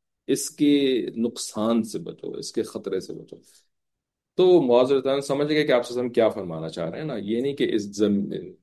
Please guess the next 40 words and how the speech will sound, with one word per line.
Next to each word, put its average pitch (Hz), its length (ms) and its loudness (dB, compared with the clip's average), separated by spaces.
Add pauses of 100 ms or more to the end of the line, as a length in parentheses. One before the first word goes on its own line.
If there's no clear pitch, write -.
(140)
इसको - 260 -2
तुम 101 240 -4 (280)
चबा 101 260 2
लोगे 95 300 0
तो 95 120 -8
तुम्हें - 340 -16
तकलीफ 104 340 -2
होगी, 104 200 -4
ये 104 140 -2
नहीं, 113 220 -4
बल्कि 104 360 -4 (460)
इस 156 200 6
जुबान 127 420 6
से 175 160 4
जो 160 100 6 (120)
अल्फाज 156 640 4
निकलते 113 420 2
हैं 139 160 -6
ना, 110 220 -10 (520)
इससे - 340 8
तुम 139 220 4
बचो। 85 220 -2 (960)
तो 156 80 12 (1500)
मुआज़ 123 220 4
रज़ी 127 60 2
अल्लाह 127 140 0
अन्हु 127 60 0
ने 120 80 -4
पूछा 123 240 -2
कि 160 120 -2
अल्लाह 139 220 4
के 165 140 2
नबी 165 100 2
सल्लल्लाहु 165 240 0
अलैहि 180 100 -4
वसल्लम, - 200 -10 (840)
जो 175 120 12
हम 190 260 2
बोलते 139 460 8
हैं 208 240 4